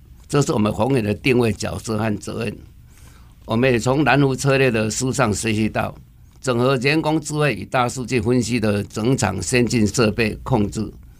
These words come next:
，A E C，制程控制A P C、品质控制A Q C、设备故障预测与健康管理P H M等的整体控制架构，并结合J J C，就是J I T加自动化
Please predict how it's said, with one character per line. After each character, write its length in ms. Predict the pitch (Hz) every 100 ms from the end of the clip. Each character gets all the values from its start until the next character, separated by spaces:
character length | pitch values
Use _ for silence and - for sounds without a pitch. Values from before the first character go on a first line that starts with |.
| - -
，A 180 | 120 127 123
E 80 |
C， 360 | 117 120 120 143 - - - -
制 180 | 151 123
程 240 | 101 107
控 240 | 120 123
制 200 | 113 113 -
A 180 | 120 117
P 220 | 120 113
C、 340 | 110 113 127 - - -
品 200 | 113 104
质 160 | 110
控 240 | 110 139 131
制 200 | 127 107
A 160 | 120 117
Q 200 | 117 113
C、 320 | 104 117 113 139 - - -
设 260 | - 156 151
备 220 | 156 139
故 240 | - 147
障 300 | 113 135 110
预 140 | 135 131
测 280 | - 131 101
与 180 | 95
健 260 | 95 131 117
康 200 | 120 120
管 220 | 104 107
理 240 | 98 - - -
P 180 | 117 127
H 220 | 113 117
M 220 | 120 95 85
等 180 | - 92 - - - -
的 140 | 110 104
整 280 | 131 143
体 180 | 147 104
控 240 | 95 135 117
制 160 | 120
架 220 | 110 110
构， 260 | 98 107 90 - - - - -
并 200 | 156 120
结 260 | 131 131
合 160 | 120 104
J 260 | 98 131 127
J 220 | 127 127
C， 320 | - 123 120
就 140 | - 127
是 160 | 127
J 180 | 104 120
I 140 | 120 120
T 160 | 120
加 200 | 107 113
自 200 | 110 117
动 140 | 110 113
化 280 | 104 -